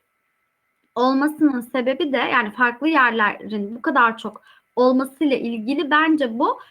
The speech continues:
şeyle de ilgili, damak lezzetimizle de ilgili olduğunu düşünüyorum. Yani çok fazla tür olduğu için, e, bizde de çeşit çeşit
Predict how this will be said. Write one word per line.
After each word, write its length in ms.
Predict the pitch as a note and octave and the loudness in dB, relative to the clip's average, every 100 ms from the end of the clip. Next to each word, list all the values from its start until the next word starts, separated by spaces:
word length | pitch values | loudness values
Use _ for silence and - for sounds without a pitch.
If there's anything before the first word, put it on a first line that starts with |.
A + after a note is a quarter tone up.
| _ | _
şeyle 400 | - E4+ E4 C4+ | -6 -2 0 0
de 80 | G3 | -2
ilgili, 360 | G#3 F#3 F#3+ G#3+ | -8 -8 -6 -2
damak 360 | C4+ D#4+ D#4+ | 0 0 2
lezzetimizle 640 | C#4+ B3+ C4 D4 C#4+ A#3+ G#3 | 0 0 -4 -2 -2 -2 -6
de 80 | |
ilgili 300 | - A#3+ C#4 | -8 -6 0
olduğunu 400 | D4+ C4 C#4 F#4 | 0 0 -2 -2
düşünüyorum. 560 | C#4+ - C#4+ C#4 A3+ G3 | -4 -2 0 2 2 2
Yani 260 | A#3 A3+ A3+ | 2 0 0
çok 240 | F#4+ F#4+ | -2 2
fazla 360 | D#4 B3 A3 A3 | 2 2 0 -6
tür 200 | - F#4 | -2 0
olduğu 420 | C4+ A3 G3+ F#3+ | 0 -2 -4 -6
için, 400 | G3 - - D#4 - _ _ _ _ - | -8 -16 -10 -10 -12 _ _ _ _ -10
e, 220 | G#3+ A3 | -6 0
bizde 320 | E4+ D4 D#4+ | 0 0 -2
de 120 | A4+ - | -4 -4
çeşit 360 | D#4+ D#4 D#4 | -6 -6 -10
çeşit 360 | - C#4+ - | -10 -10 -8